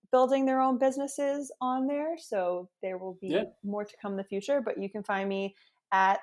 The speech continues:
Speaker 1: The Lone Travel Girl on Instagram and at, um, the lone travel girl dot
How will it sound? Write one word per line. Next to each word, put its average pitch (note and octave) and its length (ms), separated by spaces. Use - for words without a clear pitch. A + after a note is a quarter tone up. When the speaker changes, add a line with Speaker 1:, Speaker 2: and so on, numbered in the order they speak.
Speaker 1:
The G3 100
Lone F#3 320
Travel F3 420
Girl F3+ 640
on F3 380
Instagram F#3 800
and F3+ 520
at, F3 340
um, - 380
the G#3 100
lone F3 220
travel F3+ 300
girl - 460
dot F3 180